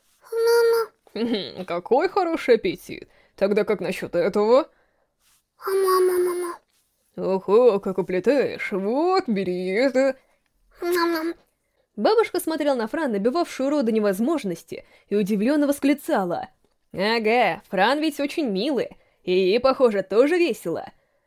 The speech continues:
Speaker 2: На Уросе она бы добралась до города за десять минут, но и рад, что ей предложили поехать на повозке.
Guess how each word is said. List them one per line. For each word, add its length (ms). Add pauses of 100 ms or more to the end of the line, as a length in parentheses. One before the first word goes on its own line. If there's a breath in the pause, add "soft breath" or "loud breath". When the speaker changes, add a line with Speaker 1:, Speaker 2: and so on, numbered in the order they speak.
(100)
Speaker 2:
На 160
Уросе 360
она 180
бы 80
добралась 400
до 160
города 300
за 120
десять 240
минут, 340 (380)
но 160
и 100
рад, 160
что 140
ей 100
предложили 440
поехать 300
на 80
повозке. 640